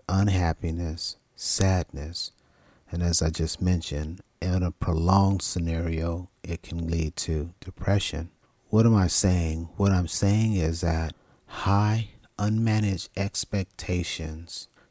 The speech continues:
can take a score of eighty and in five days in a given work week, turn that into a forty.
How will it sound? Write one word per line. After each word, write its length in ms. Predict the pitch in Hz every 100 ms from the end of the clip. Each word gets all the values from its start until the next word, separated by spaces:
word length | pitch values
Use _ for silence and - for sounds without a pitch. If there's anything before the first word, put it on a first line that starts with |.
| _
can 200 | - 87
take 520 | 78 - 92 80 - - _ _ _ -
a 120 | 90
score 680 | - - - - 104 110 107 -
of 240 | 87 76 -
eighty 560 | 98 98 92 73 73 - _ _ -
and 140 | 92 87
in 160 | 82
five 580 | - - 98 92 90 -
days 640 | 95 90 87 85 82 - -
in 80 |
a 80 | 87
given 460 | 76 92 92 85 80
work 240 | 85 82 -
week, 300 | 82 85 - - - - _ _
turn 280 | - 95 95
that 220 | 87 87
into 380 | 87 82 - 92
a 180 | 78 76
forty. 640 | - 92 92 82 78 87